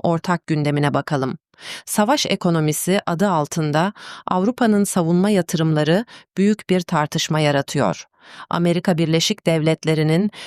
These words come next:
transatlantik güvenlik garantilerinden çekilmeye başlaması Avrupa ülkelerini savunma anlamında daha bağımsız hareket etmeye zorluyor gibi görünüyor. Bu konu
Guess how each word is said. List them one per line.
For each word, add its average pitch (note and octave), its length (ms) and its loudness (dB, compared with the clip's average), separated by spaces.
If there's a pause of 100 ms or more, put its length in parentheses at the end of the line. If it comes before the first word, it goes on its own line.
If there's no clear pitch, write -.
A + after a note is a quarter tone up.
(160)
transatlantik F#3+ 1200 0
güvenlik F3+ 480 2
garantilerinden E3+ 880 0
çekilmeye E3 560 0
başlaması D#3 800 -2 (300)
Avrupa F#3 460 0
ülkelerini D#3+ 640 0
savunma F3 540 0
anlamında E3+ 800 0 (320)
daha F#3 320 0
bağımsız F3+ 460 0
hareket F3+ 380 0
etmeye E3+ 380 0
zorluyor F3 520 2
gibi D#3 280 -2
görünüyor. D3+ 640 0 (380)
Bu G3+ 120 2
konu F3+ 360 2